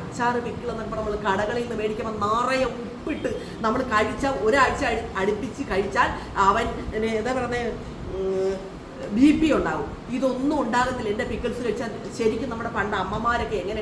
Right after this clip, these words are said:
ട്രഡീഷണൽ രീതി ചെയ്യുന്നു, അത് തന്നെ ട്രഡീഷണൽ പിക്കിളാണ് ഞാൻ തരുന്നത്. എന്തെങ്കിലും അഭിപ്രായം നിങ്ങൾക്ക് മോശമായിട്ടുണ്ട്, എൻ്റെ,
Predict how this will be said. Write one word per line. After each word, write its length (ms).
ട്രഡീഷണൽ 460
രീതി 240
ചെയ്യുന്നു, 200
അത് 140
തന്നെ 200
ട്രഡീഷണൽ 500
പിക്കിളാണ് 460
ഞാൻ 180
തരുന്നത്. 300
എന്തെങ്കിലും 420
അഭിപ്രായം 380
നിങ്ങൾക്ക് 280
മോശമായിട്ടുണ്ട്, 580
എൻ്റെ, 120